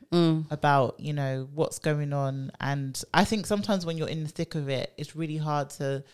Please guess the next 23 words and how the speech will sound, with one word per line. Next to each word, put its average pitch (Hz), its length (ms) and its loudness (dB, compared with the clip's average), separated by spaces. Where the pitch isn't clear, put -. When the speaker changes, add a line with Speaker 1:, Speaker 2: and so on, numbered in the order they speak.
Speaker 2:
you 156 100 -8
know, 143 180 -2
have 143 260 -4
that 143 180 0
objective 147 560 -6
view. 147 320 -4
And 139 100 -4
I 143 60 -6
think 156 220 -8
that's 139 200 -8
what - 200 -8
H 143 200 -8
R 135 100 -6
do, 135 340 -6
is 151 160 -6
to 160 100 0
look 156 220 2
at - 160 -6
things 147 240 -4
objectively 139 720 -6
and 131 160 -6
think, - 300 -4
"Okay, 127 400 -2